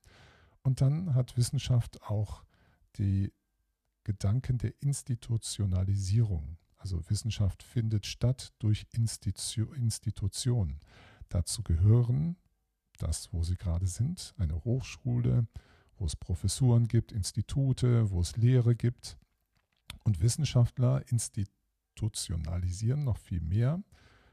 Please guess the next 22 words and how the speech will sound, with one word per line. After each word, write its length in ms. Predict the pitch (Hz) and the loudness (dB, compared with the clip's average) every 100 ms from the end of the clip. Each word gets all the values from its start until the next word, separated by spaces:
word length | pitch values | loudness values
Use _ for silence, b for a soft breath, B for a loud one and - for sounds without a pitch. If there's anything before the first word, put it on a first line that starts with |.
| b b | b b
Zum 220 | - 107 87 | -8 -4 0
Beispiel 640 | 82 98 - 131 139 - _ _ _ - | 0 0 0 -2 -2 -4 _ _ _ -6
gibt 260 | 110 - | -6 -4
es 140 | 120 107 | -4 -4
Verlage 960 | - 85 82 95 117 113 120 123 123 123 b b b b b | -4 -2 0 0 0 0 0 2 0 -2 b b b b b
oder 160 | - 90 | -8 -8
Interessensgruppen, 840 | 82 - 117 - 127 - 120 - | -6 -2 -2 -2 -6 -4 -4 -2
die 160 | 117 110 | -2 0
akademische 760 | 113 - 107 101 104 113 - | 0 2 0 2 2 2 0
Journale 640 | 123 107 110 107 117 120 101 | -2 2 4 6 6 6 2
anbieten, 560 | 80 - 64 - 73 - | -4 -6 -10 -10 -16 -14
also 220 | - 90 87 | -6 -6 -4
wo 140 | 80 | -4
ich 160 | 85 - | -6 -8
veröffentlichen 800 | - - - - 101 80 - 87 | -10 -4 -2 -2 -6 -6 -8 -8
kann. 240 | - 71 - _ _ | -8 -8 -12 _ _
Oder 360 | 117 117 104 - | 0 2 2 -2
es 140 | - | -4
werden 340 | 101 92 95 | -2 -2 -2
wissenschaftliche 720 | 104 - 110 104 - 113 - 104 | -2 -2 -2 -2 -2 -4 -2 -4
Tagungen 500 | - 95 110 107 101 | -2 2 2 0 -2
organisiert. 960 | 92 82 - 76 69 71 - 78 - | -2 -4 -2 -6 -6 -8 -10 -12 -14